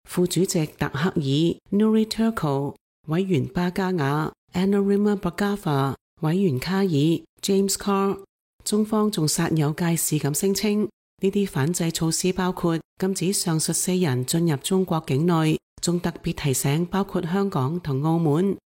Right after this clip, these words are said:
仲要凍結呢啲人喺中國嘅財產，禁止中國公民同機構同以上四人進行交易。此外，趙立堅仲針對美國國務院依據香港自治法制裁五名香港中聯辦副主任，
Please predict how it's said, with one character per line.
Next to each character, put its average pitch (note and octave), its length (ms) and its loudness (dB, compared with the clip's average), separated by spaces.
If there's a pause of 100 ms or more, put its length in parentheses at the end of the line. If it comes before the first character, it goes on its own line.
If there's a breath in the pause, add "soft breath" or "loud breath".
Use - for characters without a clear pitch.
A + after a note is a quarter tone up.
(120)
仲 D#3+ 160 2
要 E3+ 100 4
凍 F3 220 0
結 F3+ 160 2
呢 G#3 120 2
啲 G#3 180 2
人 A#2+ 160 0
喺 C#3 160 -2
中 F3 240 0
國 D#3+ 160 -2
嘅 D#3+ 100 -2
財 B2+ 260 -2
產， C#3+ 400 0 (320)
禁 F#3 120 0
止 E3+ 140 0
中 G#3 240 0
國 F#3+ 120 -2
公 G#3 280 -2
民 B2+ 220 -2
同 B2 160 -2
機 F3+ 180 0
構 D#3+ 440 -2 (140)
同 C3 180 2
以 C#3 100 2
上 D#3+ 260 0
四 F3+ 180 0
人 C3 300 0
進 E3 240 0
行 C3+ 220 0
交 E3 200 2
易。 D3 280 0 (360)
此 E3 200 0
外， D#3+ 320 2 (300)
趙 E3 120 0
立 D#3 80 2
堅 G3+ 300 0
仲 D#3 180 0
針 G3 200 -2
對 F3 120 0
美 D3 200 2
國 D#3+ 180 -2
國 D#3+ 220 0
務 D3+ 200 4
院 D3+ 320 2 (140)
依 G#3 100 2
據 F3+ 160 0
香 G3 240 0
港 D3 240 0
自 D#3 200 -2
治 D3 180 -2
法 E3 260 -2 (220)
制 F#3+ 140 0
裁 C#3+ 200 -2
五 D3 60 -2
名 D3+ 320 2
香 G3 220 0
港 D#3+ 200 0
中 G#3 240 0
聯 C#3 180 2
辦 D3 260 0
副 D#3 200 0
主 D3+ 140 -2
任， D#3 380 0